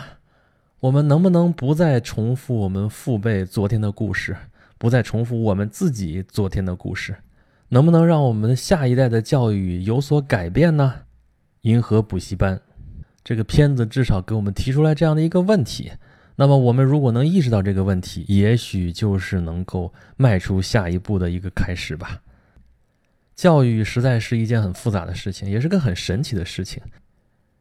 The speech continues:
即使是片子里边给我们展现了这么富有戏剧性、那么传奇性的一个父亲和他教育孩子的一个过程了，结果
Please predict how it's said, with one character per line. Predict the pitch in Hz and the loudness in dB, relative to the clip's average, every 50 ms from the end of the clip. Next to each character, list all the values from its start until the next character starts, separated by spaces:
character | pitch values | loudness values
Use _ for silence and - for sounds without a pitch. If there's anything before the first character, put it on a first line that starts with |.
| _ _ | _ _
即 | - - 165 | 0 4 4
使 | 185 170 139 127 | 6 6 6 4
是 | 139 147 143 | 4 2 2
片 | 139 - 180 180 170 | 2 4 4 4 4
子 | 165 151 | 4 4
里 | 135 117 | 2 2
边 | 107 127 127 123 123 113 | 2 2 2 2 2 0
给 | - 123 | 2 2
我 | 120 113 | 2 2
们 | 104 117 113 - | 0 -2 -2 0
展 | - 107 95 98 | -2 -2 0 0
现 | 117 131 | 0 0
了 | 117 120 | 0 0
这 | 120 - 226 | 0 0 0
么 | 226 185 143 | 0 2 2
富 | 120 - - 131 | 0 0 0 0
有 | 117 98 92 | 0 0 0
戏 | 90 - - 151 117 | -2 -2 -2 -2 0
剧 | 107 107 | 0 0
性、 | 101 - - 104 110 143 | 0 0 -2 -2 0 0
那 | 190 | 2
么 | 196 151 127 110 | 2 2 2 0
传 | 95 - - - 104 117 151 | 0 -4 -6 -4 -2 0 0
奇 | 175 - - 123 | 0 -2 -2 -4
性 | 120 - 131 120 | -2 0 0 0
的 | 110 104 95 | 2 2 0
一 | 95 101 | 0 0
个 | 95 107 107 | 0 0 -2
父 | - - - 120 101 | -2 -2 -2 -2 -2
亲 | - - 92 | -2 -4 -6
和 | 87 - 95 | -4 -4 -2
他 | 98 98 | -2 -2
教 | 98 - - 117 98 95 | -2 0 0 0 2 0
育 | 92 | -2
孩 | - - 92 87 | -2 -4 -4 -6
子 | 92 92 | -4 -2
的 | 101 | -2
一 | 95 | -2
个 | 92 95 | 0 -2
过 | 95 - 120 107 85 | -2 -2 -2 -2 -2
程 | - - 85 82 | -4 -6 -8 -8
了， | 78 - - - - - - - _ _ _ _ | -10 -12 -14 -18 -20 -20 -20 -20 _ _ _ _
结 | - - 104 117 147 | -2 2 6 8 8
果 | 151 127 104 85 76 80 80 | 8 6 4 -2 -2 -4 -8